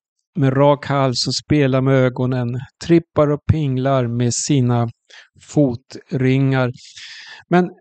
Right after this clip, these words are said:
det är en, ett domstal över orättfärdigheten, över förtrycket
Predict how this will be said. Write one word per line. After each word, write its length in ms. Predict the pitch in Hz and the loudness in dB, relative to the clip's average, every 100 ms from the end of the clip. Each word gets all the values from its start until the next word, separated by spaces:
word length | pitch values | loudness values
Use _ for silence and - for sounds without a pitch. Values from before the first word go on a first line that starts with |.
| 190 | 0
det 100 | 175 | 2
är 80 | 185 | 2
en, 140 | 180 - _ - | 0 -6 _ -4
ett 360 | 170 - 175 | -4 -4 -4
domstal 1600 | 165 180 151 123 - - - - - - - 156 160 131 117 131 131 - _ _ - _ | 2 2 2 -2 -2 -2 0 -2 -6 -18 -6 0 2 2 -2 -8 -14 -16 _ _ -20 _
över 640 | 160 160 170 165 170 170 160 | 4 6 4 4 2 0 -2
orättfärdigheten, 1160 | - 170 143 127 127 - 143 135 135 143 139 127 - | -4 -2 2 0 0 -2 -2 0 0 0 0 -4 -4
över 540 | 160 160 180 165 175 165 - - - | 2 4 4 4 0 0 -10 -20 -4
förtrycket 1040 | 139 - - 151 180 - - 180 175 | -4 -2 0 2 2 0 -2 0 0